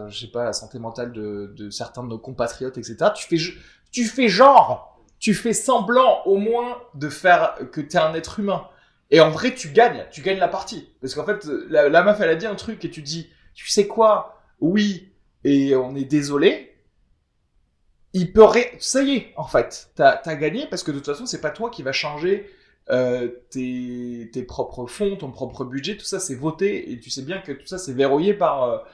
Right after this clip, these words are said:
par le, l'accord qu'il y a entre le gouvernement et, et les, ses propres forces de l'ordre. Donc, tu peux quand même passer pour quelqu'un de, de, de plus sympa et c'est comme ça aussi qu'on déverrouille, euh, les trucs. Après, aussi, bien entendu,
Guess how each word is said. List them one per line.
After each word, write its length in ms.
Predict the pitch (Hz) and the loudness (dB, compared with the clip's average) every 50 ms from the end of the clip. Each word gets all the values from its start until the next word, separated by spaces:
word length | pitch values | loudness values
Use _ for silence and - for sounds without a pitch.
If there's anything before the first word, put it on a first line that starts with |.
| - - _ _ _ | -20 -20 _ _ _
par 140 | - 123 127 | -2 -2 0
le, 100 | 127 123 | 0 0
l'accord 380 | 123 127 139 139 156 156 156 156 | 0 0 0 0 0 -2 -2 -2
qu'il 120 | - 160 | -2 -4
y 20 | 135 | -4
a 40 | 131 | -4
entre 160 | 127 - 139 | -6 -8 -8
le 60 | 123 | -8
gouvernement 640 | 123 127 120 117 113 117 120 139 156 165 170 170 156 | -4 0 2 2 2 0 -2 -6 -4 -4 -4 -4 -4
et, 100 | 131 123 | -4 -6
et 380 | 123 120 117 117 110 113 117 | -6 -8 -10 -10 -10 -10 -10
les, 220 | 117 120 120 117 113 | -10 -10 -10 -10 -10
ses 180 | - - 127 | -8 -8 -8
propres 320 | - - 160 147 - - 139 | -4 -2 -2 -2 -2 -4 -8
forces 240 | - - 151 143 135 | -6 -6 -6 -6 -6
de 80 | 151 | -6
l'ordre. 220 | 156 165 139 113 - - - - _ _ | -6 -6 -8 -10 -14 -20 -20 -20 _ _
Donc, 320 | - 139 139 135 - - - - | -6 -6 -6 -6 -6 -14 -18 -16
tu 120 | - 170 | -16 -16
peux 300 | - _ - 277 302 302 | -16 _ -6 -4 -4 -4
quand 160 | 302 - 214 | -4 -2 0
même 220 | 208 220 233 233 - | 2 2 0 0 -2
passer 340 | 196 175 - - - 202 208 | -4 -4 -4 -6 -8 -8 -8
pour 220 | - - 151 - | -8 -12 -14 -10
quelqu'un 340 | - 160 143 - - 165 156 | -8 -8 -8 -8 -8 -10 -6
de, 340 | 147 139 127 123 113 - 123 120 | -4 -4 -4 -4 -4 -6 -10 -12
de, 160 | 120 123 120 | -14 -12 -12
de 140 | 113 120 120 | -12 -14 -14
plus 140 | - - 131 | -16 -14 -8
sympa 420 | - 160 160 160 233 - - - - | -6 -4 -2 0 0 -2 -2 -2 -6
et 60 | - | -10
c'est 220 | - - 143 135 | -10 -10 -12 -6
comme 220 | - 185 160 170 170 | -4 -4 -4 -2 -2
ça 200 | - 233 226 196 | -2 0 0 0
aussi 220 | 160 - - 233 | -2 -4 -10 -14
qu'on 160 | - 165 147 | -16 -16 -16
déverrouille, 640 | 139 127 147 139 131 143 139 160 208 214 180 147 - - _ _ _ _ _ _ _ _ - | -12 -10 -6 -4 -2 -2 0 0 -2 -4 -4 -8 -12 -16 _ _ _ _ _ _ _ _ -6
euh, 140 | 110 95 - | -4 -2 -2
les 140 | 131 147 | -2 -2
trucs. 360 | 143 - - 135 - - _ _ _ _ | -4 -6 -10 -10 -10 -12 _ _ _ _
Après, 580 | - - - - - - 143 151 147 143 - - - | -20 -20 -20 -14 -10 -6 -4 -2 -4 -4 -6 -10 -16
aussi, 440 | 120 - - - 139 151 165 170 151 | -12 -8 -8 -6 -4 -4 -4 -4 -6
bien 240 | 110 101 127 127 | -6 -8 -10 -10
entendu, 500 | 120 120 120 - 127 120 127 151 180 190 | -10 -12 -12 -10 -10 -10 -8 -8 -8 -8